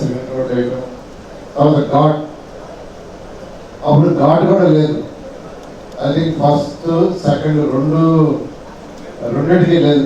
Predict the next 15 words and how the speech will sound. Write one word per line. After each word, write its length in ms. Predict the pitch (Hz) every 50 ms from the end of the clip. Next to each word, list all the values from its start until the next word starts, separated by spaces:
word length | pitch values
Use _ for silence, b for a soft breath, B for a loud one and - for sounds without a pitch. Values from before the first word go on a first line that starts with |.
| -
ఘాట్. 220 | 131 135 135 - - - - - - - - - - - - - - - - - - - - - - - - - - - - -
తర్వాత 280 | 160 160 175 180 185 160 165
నేను 160 | 170 170 165 160 -
ఒక 100 | 156 151 143 139 135 - - - - - - - - 139
గోదావరి 440 | 151 165 175 180 180 185 180 175 151
పుష్కరాలకి 720 | 147 151 - - 170 160 156 151 151 151 151 151 151 143 139 135 135 135 -
కన్వీనర్ని. 600 | 139 139 135 151 151 147 147 131 - 107 - - - - - - - - - - - - - - - - 143
అక్కడ 160 | 143 151 147 147 151
దాదాపు 320 | 151 156 - 175 175 165 151 143 143 156
ఐదు 180 | 160 160 170 160 147 147
పాయింట్ 280 | 156 156 151 151 143 139 143
ఏడు 140 | 139 135 139 143
కిలోమీటర్లు 540 | 151 165 180 185 175 175 170 156 156 147 139 135
ఘాట్ 180 | 127 131 131 131
కట్టాం. 260 | 131 123 - 120 113